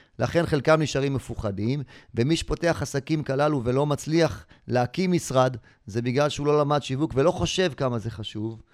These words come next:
אה, אני תמיד אומר, אני לפני שבועיים הייתי בהרצאה, ו-, ואחת ההרצאות המרצה שאל, "למה אנשים חושבים שדשא זה דבר יוקרתי?"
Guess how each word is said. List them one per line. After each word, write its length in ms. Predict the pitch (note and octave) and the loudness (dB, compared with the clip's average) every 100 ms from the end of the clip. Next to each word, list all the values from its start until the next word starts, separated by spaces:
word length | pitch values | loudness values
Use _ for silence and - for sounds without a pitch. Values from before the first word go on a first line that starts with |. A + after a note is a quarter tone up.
| _ _ _ _ _ _ - | _ _ _ _ _ _ -12
אה, 300 | A#2+ B2 B2 | -10 -8 -8
אני 100 | B2+ | -10
תמיד 280 | B2+ D3+ D#3+ | -10 -8 -6
אומר, 260 | D3+ D3+ | 0 2
אני 100 | C3+ | 2
לפני 420 | B2+ A2+ C3 C#3+ C3+ | 0 -2 -2 -2 -2
שבועיים 540 | - - A#2 C3 C#3+ | -6 -6 -2 0 0
הייתי 220 | B2+ B2 | -4 -4
בהרצאה, 500 | A2+ A2+ G#2+ - G#2+ G2+ | -2 -2 -2 -6 -8 -8
ו-, 100 | G2+ | -12
ואחת 320 | G2 G#2+ C#3 C#3+ | -12 -8 -4 -2
ההרצאות 380 | B2+ - C3 | -2 0 -2
המרצה 400 | B2 A2+ G#2+ C#3+ | -2 -4 -4 -2
שאל, 480 | C3+ B2+ B2+ D3 C#3+ A#2+ - - - - _ _ _ _ _ - - - - - - _ _ _ - | -2 2 4 4 2 -2 -12 -20 -20 -20 _ _ _ _ _ -20 -20 -20 -20 -20 -20 _ _ _ 4
"למה 280 | C3+ D#3+ | 6 8
אנשים 280 | D3+ C#3+ D3+ | 4 0 -6
חושבים 320 | C3+ B2+ C3 | -6 -6 -4
שדשא 380 | C3 C3 B2+ B2+ | -2 0 0 0
זה 80 | A#2 | -2
דבר 260 | G#2 G#2+ A#2+ | 0 2 4
יוקרתי?" 500 | A2+ - G#2 - | 2 0 -4 -4